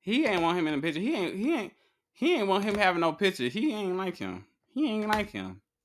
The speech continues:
He ain't like him. The daddy wanted everything to himself. He ain't want Chris to have shit. He ain't feel like he was good enough to be in her life. Like, the daddy was like, the daddy, the daddy wanted him gone. That he don't want them to be married. He ain't like nothing. He ain't want, mm-mm.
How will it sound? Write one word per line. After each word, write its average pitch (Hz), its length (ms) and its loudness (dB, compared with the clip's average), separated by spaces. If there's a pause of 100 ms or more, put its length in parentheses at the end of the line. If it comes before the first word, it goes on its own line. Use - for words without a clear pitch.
(540)
He 320 180 0
ain't 240 160 2
like 254 240 2
him. 107 220 -2
The 165 100 -2
daddy 330 260 2
wanted 139 260 0
everything 165 280 0
to 151 140 -6
himself. 190 420 -4
He 247 120 -6
ain't 202 120 -2
want 175 180 0
Chris 185 200 -8
to - 80 -10
have 127 240 -4
shit. - 300 -12 (1040)
He 220 100 -4
ain't 208 160 0
feel 196 80 0
like 170 140 4
he 190 100 -2
was 147 140 -4
good 139 200 -2
enough 160 300 0
to - 60 -10
be 143 100 -2
in 135 120 0
her 131 120 0
life. 120 320 6 (1700)
Like, 127 300 2
the 143 240 -6
daddy 165 260 2
was 156 220 -4
like, 131 240 4
the 143 100 -2
daddy, 170 480 0
the 143 140 -2
daddy 190 240 2
wanted 147 180 0
him 143 140 -2
gone. 110 320 0
That 156 100 0
he 214 80 -2
don't 233 120 -2
want 139 120 -2
them 135 140 -2
to 110 80 -2
be 87 120 -10
married. 156 380 0
He 208 140 -2
ain't 190 100 0
like 139 160 4
nothing. 120 320 -4
He 180 120 -2
ain't 185 80 -2
want, 156 180 -2
mm-mm. 123 680 -4